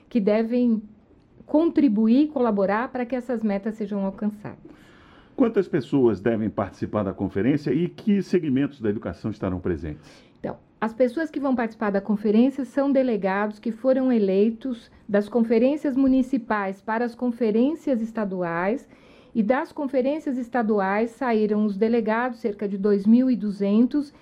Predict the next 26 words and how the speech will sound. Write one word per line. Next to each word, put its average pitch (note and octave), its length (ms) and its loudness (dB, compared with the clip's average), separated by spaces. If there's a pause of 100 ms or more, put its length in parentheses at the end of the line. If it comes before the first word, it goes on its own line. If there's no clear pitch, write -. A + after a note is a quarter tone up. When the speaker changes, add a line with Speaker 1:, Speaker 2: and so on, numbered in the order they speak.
(320)
Speaker 1:
e A#3+ 80 4
mais B3 360 2
cerca C4 320 2
de G#3+ 100 -2
duzentos A#3+ 640 0
observadores. A3+ 960 -2 (420)
Então, C4+ 200 4
nós C#4 260 -2
temos F3 400 -2
pesquisadores A#3 1080 2
das F3+ 220 -2
universidades, F3 960 -4
entidades F3 720 -4
de E3+ 140 -14
pesquisa F3 720 -4
do - 100 -12
país, E3+ 600 -4 (520)
temos, B3+ 520 2
eh, G3+ 220 2
diferentes A3+ 640 0
segmentos B3 1000 4
da G3 160 0
educação G3 720 -4
pública F3+ 460 -8
e - 20 -12
privada, E3+ 800 -4